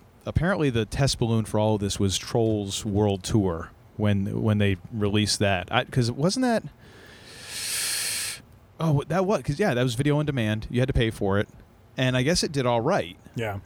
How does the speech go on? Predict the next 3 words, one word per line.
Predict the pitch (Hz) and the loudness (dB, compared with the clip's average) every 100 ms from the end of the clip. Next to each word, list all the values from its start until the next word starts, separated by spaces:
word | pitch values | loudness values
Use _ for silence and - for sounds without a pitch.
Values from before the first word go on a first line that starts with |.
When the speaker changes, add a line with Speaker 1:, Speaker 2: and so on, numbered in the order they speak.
| - - - - - | -16 -20 -20 -20 -10
Speaker 1:
And | 135 127 127 123 117 110 - - - - - 101 | -2 2 2 2 0 -2 -8 -18 -20 -20 -12 -2
then | 131 139 139 131 120 110 110 | 0 2 0 -2 -4 -6 -4
Disney | 139 143 135 143 139 131 127 | 0 2 2 2 2 2 0